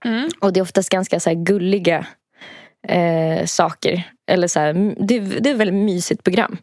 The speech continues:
Speaker 2: Då var det en, eh, av dem som hade en spaning om triggers och att triggers har gått för långt. Alltså
Speaker 1: Mm.
Speaker 2: att vi triggervarnar
Speaker 1: Mm.
Speaker 2: lite för mycket.
Speaker 1: Mm, för
Speaker 2: Alltså, vad
Speaker 1: allt.
Speaker 2: kä-, vad känner du när du hör om det?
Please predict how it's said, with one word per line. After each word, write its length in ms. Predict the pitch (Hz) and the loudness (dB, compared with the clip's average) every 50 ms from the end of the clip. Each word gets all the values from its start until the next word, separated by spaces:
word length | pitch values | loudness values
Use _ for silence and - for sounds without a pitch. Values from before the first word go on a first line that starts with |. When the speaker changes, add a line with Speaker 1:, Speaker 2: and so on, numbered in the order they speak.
| - - - - - - - - - - - - 190 | -16 -18 -16 -14 -14 -14 -14 -16 -16 -10 -4 0 2
Speaker 2:
Då 140 | 208 220 214 | 2 2 2
var 160 | 220 240 226 | 2 2 2
det 100 | 202 185 | 2 0
en, 440 | - - 185 175 175 175 175 180 180 | 0 0 0 0 0 0 0 0 2
eh, 320 | 175 175 175 175 175 - - _ _ - | 2 2 0 0 -2 -2 -6 _ _ -2
av 160 | - 196 175 | -2 0 2
dem 360 | 185 170 165 170 170 185 226 - _ _ _ _ _ _ _ _ _ _ - - | 0 0 0 0 -4 -4 -6 -10 _ _ _ _ _ _ _ _ _ _ -10 -6
som 260 | - - - 185 190 | -2 0 0 2 2
hade 380 | 190 196 185 175 165 170 - 175 | 2 0 0 -2 -4 -2 0 0
en 460 | 170 - - - 180 175 175 175 175 | 0 0 0 0 0 0 0 0 -2
spaning 580 | - - - - 185 175 170 175 175 175 170 180 | -4 -2 -2 0 0 0 0 0 0 0 0 0
om 220 | 180 180 175 175 - _ _ _ - - - | 0 0 0 -2 -4 _ _ _ -6 0 0
triggers 540 | 254 240 202 170 - - - - - - | 0 0 0 -2 -2 0 0 0 0 -2
och 160 | - - - 180 | -4 -2 -2 -2
att 100 | - - | -2 -2
triggers 460 | - - 196 185 175 175 196 175 - | 0 0 0 0 0 -2 -2 0 0
har 80 | 185 | 0
gått 180 | 175 180 - - | 0 0 -2 0
för 100 | - 185 | -2 0
långt. 540 | 190 240 - - - - - - - - - _ _ _ _ _ _ _ _ _ - | 0 0 -2 -2 -2 -6 -8 -6 -8 -14 -16 _ _ _ _ _ _ _ _ _ 0
Alltså 200 | - 202 226 214 | 0 2 2 2
Speaker 1:
Mm. 60 | 247 | 2
Speaker 2:
att 60 | - | 2
vi 80 | 190 175 | -2 -2
triggervarnar 1120 | - - - - 226 190 175 180 185 185 190 208 247 240 190 175 165 - - - - - _ _ _ _ _ _ _ _ _ - | -2 -2 0 0 0 0 0 0 0 2 2 2 2 2 2 0 0 0 -2 -2 -4 -8 _ _ _ _ _ _ _ _ _ -2
Speaker 1:
Mm. 140 | 220 220 226 | 0 2 2
Speaker 2:
lite 200 | 185 220 - 175 | 2 0 0 0
för 120 | - 202 | 0 2
mycket. 520 | 226 277 277 - _ _ - - - 185 - - _ _ _ _ _ _ _ _ | 2 2 -2 -6 _ _ -6 -6 -6 -6 -8 -12 _ _ _ _ _ _ _ _
Speaker 1:
Mm, 260 | - 226 226 226 233 220 | -4 -2 0 0 0 0
för 60 | - | 0
Speaker 2:
Alltså, 160 | 214 214 233 | 0 2 2
vad 80 | 240 240 | 2 2
Speaker 1:
allt. 100 | 254 240 | 2 2
Speaker 2:
kä-, 140 | - 269 - | 0 2 2
vad 120 | 247 262 | 2 2
känner 260 | - 294 277 277 285 | 2 2 2 2 2
du 100 | 262 254 | 2 2
när 220 | 247 240 233 226 208 | 2 2 2 2 2
du 80 | 208 | 2
hör 240 | 214 233 220 196 190 | 2 2 2 2 0
om 160 | 190 196 208 | 0 0 2
det? 180 | 220 254 - - | 2 0 0 -2